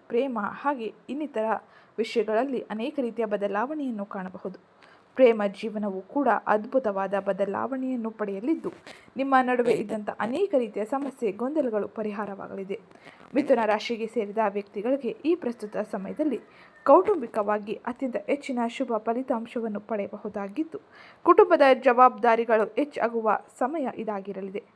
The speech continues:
ವಿಶೇಷವಾಗಿ ಹಿರಿಯರು ಅಥವಾ ಹಂಚಿಕೆಯ ಸಂಪನ್ಮೂಲಗಳಿಗೆ ಸಂಬಂಧಿಸಿದಂತೆ ಪ್ರಾಮಾಣಿಕ ಸಂವಹನವು ತಪ್ಪು ಗ್ರಹಿಕೆಯನ್ನು ತಪ್ಪಿಸಲು ಸಹಕಾರಿಯಾಗಿರಲಿದೆ.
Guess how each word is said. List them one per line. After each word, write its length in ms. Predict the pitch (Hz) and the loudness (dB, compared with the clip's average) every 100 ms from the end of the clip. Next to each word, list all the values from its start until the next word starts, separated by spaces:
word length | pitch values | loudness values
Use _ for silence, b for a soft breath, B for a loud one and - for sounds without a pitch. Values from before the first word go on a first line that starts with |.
| 190 | -8
ವಿಶೇಷವಾಗಿ 800 | 208 - 226 247 226 262 330 349 B B B | -6 -4 -2 -2 -2 -2 -2 -2 B B B
ಹಿರಿಯರು 480 | 277 320 294 233 208 | 4 8 8 6 2
ಅಥವಾ 680 | - 240 240 349 226 233 - b b 220 | -2 -4 0 2 4 2 -2 b b 4
ಹಂಚಿಕೆಯ 580 | 320 - 392 349 269 233 196 - | 4 4 2 4 4 4 2 -2
ಸಂಪನ್ಮೂಲಗಳಿಗೆ 1120 | 294 320 349 269 247 240 208 208 302 277 - - - | -2 -2 -2 -2 -2 -2 -2 0 -2 -2 -4 -4 -2
ಸಂಬಂಧಿಸಿದಂತೆ 1040 | 269 370 262 208 214 190 208 320 226 - b b b | -2 -2 -6 -8 -12 -10 -10 -8 -10 -10 b b b
ಪ್ರಾಮಾಣಿಕ 560 | - 269 359 440 330 262 247 233 277 | 6 8 8 2 -2 2 4 4 2
ಸಂವಹನವು 840 | 254 233 233 240 214 302 277 - - | 0 -2 -6 -6 -4 0 0 -2 -2
ತಪ್ಪು 320 | 247 254 233 | -2 -2 -4
ಗ್ರಹಿಕೆಯನ್ನು 720 | 208 220 254 320 320 254 202 | -4 -4 -2 -6 -6 -10 -8
ತಪ್ಪಿಸಲು 600 | 185 202 - 233 320 202 - 240 | -6 -6 -6 -4 -4 -4 -8 -8
ಸಹಕಾರಿಯಾಗಿರಲಿದೆ. 1000 | 226 196 196 196 190 190 196 208 190 | -6 -8 -8 -8 -8 -10 -14 -12 -12